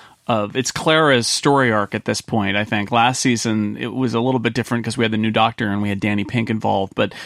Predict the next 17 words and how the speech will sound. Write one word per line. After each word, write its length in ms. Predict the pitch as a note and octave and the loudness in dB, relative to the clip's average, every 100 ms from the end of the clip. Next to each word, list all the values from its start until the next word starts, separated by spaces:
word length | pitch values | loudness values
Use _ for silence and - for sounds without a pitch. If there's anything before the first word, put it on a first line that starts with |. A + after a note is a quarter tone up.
| - | -4
this 180 | E3 E3 | 0 2
is 140 | D3 C3 | 2 2
about 380 | B2+ A#2+ A2+ - - - | 2 2 0 -6 -20 -4
sort 240 | - C3 | 0 2
of, 280 | A#2+ A2 - - | 0 -6 -10 -4
um, 400 | G#2+ G2 F#2+ F#2+ _ _ _ _ _ _ - | -2 -2 -4 -8 _ _ _ _ _ _ -14
her 280 | - D#3+ | 0 2
getting 300 | C#3 C#3 C3 | 4 2 4
in 80 | B2 | 2
the 60 | A#2 | 2
Doctor's 420 | A2 A#2 A2 G2+ | 2 0 -4 -6
head 380 | G2 F#2 - - _ | -6 -6 -10 -18 _
and 440 | A#2 G#2+ G#2+ A2 B2+ | -2 -2 -2 -4 0
being 240 | C3 A#2+ | 2 4
important 420 | A2 - A#2 A#2+ A#2 | 0 0 0 0 -4
to 60 | |
him 440 | G#2+ G#2+ G2 G2 | -2 0 0 -2